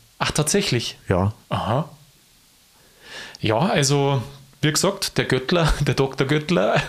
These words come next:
Speaker 1: <laughs> meint, äh, das ist mehr aufbauscht, als tatsächlich war.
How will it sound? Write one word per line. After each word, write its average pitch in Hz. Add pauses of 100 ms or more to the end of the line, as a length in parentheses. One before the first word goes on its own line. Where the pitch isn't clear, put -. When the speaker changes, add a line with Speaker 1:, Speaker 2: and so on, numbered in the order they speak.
(200)
Speaker 1:
<laughs> 180
meint, 156
äh, 147
das 143
ist 165
mehr 135
aufbauscht, 135
als 131
tatsächlich -
war. 120